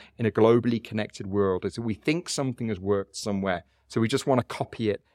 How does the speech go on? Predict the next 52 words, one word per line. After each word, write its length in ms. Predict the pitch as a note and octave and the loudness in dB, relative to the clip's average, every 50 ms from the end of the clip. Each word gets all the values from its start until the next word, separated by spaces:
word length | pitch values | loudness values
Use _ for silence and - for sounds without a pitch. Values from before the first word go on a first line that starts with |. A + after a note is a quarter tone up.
| _ - | _ -2
and, 240 | A#2+ A#2 A2 A2+ - | 0 0 2 0 0
and 220 | A#2 A2 G#2+ - | 0 0 -2 2
think 240 | - C3+ B2+ A#2 - | 2 2 2 2 0
it's 140 | A#2+ - - | -4 -6 0
gonna 180 | - A2+ G#2 G2+ | 0 0 2 2
have 180 | G2+ G2+ - | -2 -2 0
God's 220 | - A2 G2+ - - | 0 0 0 0 -2
blessing. 480 | - G#2+ G2+ - - - G2 G2 A2 _ _ _ _ _ _ - | -2 -2 -2 -2 -4 -6 -8 -10 -12 _ _ _ _ _ _ -4
No, 320 | B2+ B2+ C3 A#2+ G#2+ G2+ | 0 2 4 4 6 4
actually, 340 | G#2+ A#2 - - - - A2+ | 4 2 -2 -6 -6 -6 -4
we 140 | A2 A2+ A#2 | -4 -2 -4
need 140 | A#2+ A2+ | -4 -2
to 100 | - B2 | -2 -2
listen 640 | G#2+ G#2 G#2+ B2 C3 - - - - G2 F2+ F2 F#2+ - _ _ _ _ | -2 0 2 0 0 0 -2 -4 -4 -4 -6 -8 -12 -16 _ _ _ _
to 160 | - - A2+ | -6 -6 -2
the 100 | G#2 A2 | 2 2
environment 680 | A2 G2+ E2+ - G#2 G#2+ B2 B2+ A#2+ A#2 A2+ G#2+ G#2 G2 | 2 2 2 2 4 4 4 4 2 2 0 -2 -4 -2
that 140 | - G#2 G2 | -2 -4 -2
we're 180 | F#2+ G2 G2+ - | -2 -2 -4 -4
in. 320 | - G#2+ G2 F#2 F2 G2 | -4 -6 -6 -6 -6 -6
I 40 | G2 | -6
think 200 | - A#2+ A2 G#2+ | -4 -4 -4 -2
as 100 | G2 A2+ | 0 2
young 180 | A#2+ B2 C3 C3 | 2 2 4 2
leaders, 300 | B2+ B2+ B2 A2+ G#2 F#2 | 2 2 2 0 0 -2
we've 120 | G#2 G2 | -4 -6
gotta 260 | - - B2 C3+ D3 | -2 -2 0 0 0
spend 380 | C3 - - B2+ A#2 A#2 A2+ G#2 | -2 -2 -4 -4 -2 -2 -4 -6
time 420 | - - A#2 A#2 A#2 A#2 A2 G2+ - _ _ _ _ _ | -6 -6 -4 -2 -2 -2 -4 -6 -8 _ _ _ _ _
listening 520 | - G2+ A2 A2+ - - - B2 G#2 G#2+ G2+ | 0 0 2 2 0 -2 -4 -4 -4 -4 -6
to 100 | - - | -6 -4
the 80 | G#2 G2+ | -4 -4
environment. 420 | F#2 G#2 G#2 G#2 G#2 G2+ F#2+ - | -2 0 0 0 -2 -4 -4 -4
And 100 | A2 A2 | -4 -2
we 120 | A#2+ C3 C#3 | 0 -2 0
did 240 | - D3 C#3 - | -2 -2 -4 -2
that 160 | - A2 G2+ G2+ | -2 -4 -2 -2
in 100 | G2 G2 | -4 -4
those 220 | G2 G2 F#2 - - | -6 -6 -8 -6 -2
early 280 | G#2 A2 A#2 A#2+ A#2+ A2+ | -2 0 0 0 0 -2
years. 460 | G2+ F2+ F#2+ - - - - - - _ _ _ _ _ _ | -2 -4 -6 -8 -10 -12 -14 -14 -16 _ _ _ _ _ _
And 120 | A#2+ A2 | -4 0
we 140 | G#2 A2 G#2+ | 2 2 2
listened. 420 | G2+ G#2+ B2 A#2+ - - G#2+ F#2+ F#2+ | 2 0 0 0 -2 -4 -4 -2 0
We 120 | A#2+ A#2+ | 0 2
went 220 | B2+ C#3 D3 E3 - | 2 2 0 0 -4
to 80 | - | -6
critical 500 | - - - D3+ C3+ - C#3 - - C3 | -8 -6 -8 -10 -8 -8 -8 -6 -4 -6
places 520 | - - - B2+ C3 C#3 C3+ - B2 G#2+ G2+ | -6 -6 -4 -2 -2 -2 -4 -4 -8 -6 -4
in 120 | G2+ G2 | -4 -4
the 80 | G2 F#2 | -4 -4
city 480 | - - C3 B2+ - - - - A2 | -4 -4 -4 -4 -4 -10 -12 -12 -12